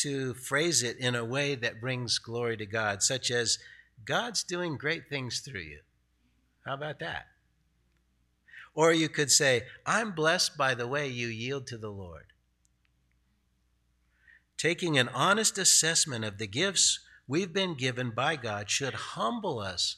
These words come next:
rather than feed our egos. The gifts are to be used for God's glory, not ours.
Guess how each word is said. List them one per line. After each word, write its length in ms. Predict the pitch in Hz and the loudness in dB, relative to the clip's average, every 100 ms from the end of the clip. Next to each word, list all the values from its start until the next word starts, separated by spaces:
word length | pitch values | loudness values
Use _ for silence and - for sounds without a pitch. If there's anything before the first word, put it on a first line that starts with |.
| _ | _
rather 420 | 110 120 147 139 | -10 -8 -8 -8
than 280 | 110 104 101 | -8 -10 -12
feed 340 | - 131 120 95 | -12 -12 -10 -10
our 160 | 90 98 | -10 -12
egos. 640 | 92 - 65 69 - - _ _ _ _ _ _ _ _ _ _ _ - | -14 -16 -20 -16 -14 -14 _ _ _ _ _ _ _ _ _ _ _ -6
The 100 | 117 | -6
gifts 480 | 90 113 170 165 160 | -4 -4 0 2 2
are 100 | 151 | 0
to 120 | 139 | -2
be 120 | 127 | -2
used 420 | 113 117 120 113 | -2 -2 -2 -2
for 140 | - 113 | -4 -10
God's 560 | 95 101 104 107 - | -6 -2 0 0 -4
glory, 540 | - 101 95 92 90 85 _ - | -8 -8 -8 -10 -12 -18 _ -14
not 400 | 92 98 98 85 | -8 -4 -4 -6
ours. 600 | 90 73 71 71 - | -8 -10 -12 -10 -10